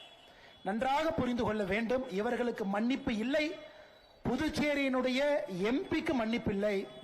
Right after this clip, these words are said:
புதுச்சேரியினுடைய எம் பி இரண்டாயிரத்தி இருபத்தி ஒன்பது வீட்டுக்கு அனுப்புங்க. தமிழகத்தினுடைய அரசு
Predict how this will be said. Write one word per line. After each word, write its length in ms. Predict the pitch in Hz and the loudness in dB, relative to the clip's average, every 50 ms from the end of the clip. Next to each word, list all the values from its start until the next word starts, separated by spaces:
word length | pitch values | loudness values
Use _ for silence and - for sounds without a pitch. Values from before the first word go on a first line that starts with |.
| - - - - - - - - | -18 -18 -18 -20 -20 -20 -10 -4
புதுச்சேரியினுடைய 800 | - 220 254 294 269 - 277 294 285 285 277 269 262 262 240 233 | -2 0 0 0 0 0 0 0 2 2 2 2 2 2 2 2
எம் 180 | 247 269 330 - | 0 0 -2 -2
பி 200 | 311 285 247 247 | 0 0 2 2
இரண்டாயிரத்தி 540 | 262 277 277 269 269 262 262 262 254 262 | 2 2 2 2 2 2 2 2 0 0
இருபத்தி 460 | 254 240 254 262 269 277 277 269 247 247 | 0 0 2 2 0 0 0 0 0 0
ஒன்பது 480 | 240 254 294 294 294 311 320 359 349 - - - - - - - - | 2 0 0 0 0 0 -2 -2 -4 -6 -10 -16 -18 -18 -20 -10 -4
வீட்டுக்கு 320 | 175 214 226 233 208 240 240 | -2 -2 0 0 0 0 0
அனுப்புங்க. 440 | 240 - 254 240 247 254 247 247 - - - - - - - - - - - - - - - - - - | -2 -2 -2 0 0 0 0 -2 -4 -8 -18 -20 -20 -20 -20 -20 -20 -20 -20 -20 -20 -20 -20 -20 -10 -4
தமிழகத்தினுடைய 680 | - 202 294 311 311 294 285 277 285 285 262 269 262 269 | -2 0 2 2 2 2 0 0 0 0 0 2 2 2
அரசு 600 | 254 233 220 240 277 285 277 - 302 311 294 285 | 2 2 2 2 2 2 0 2 2 2 2 0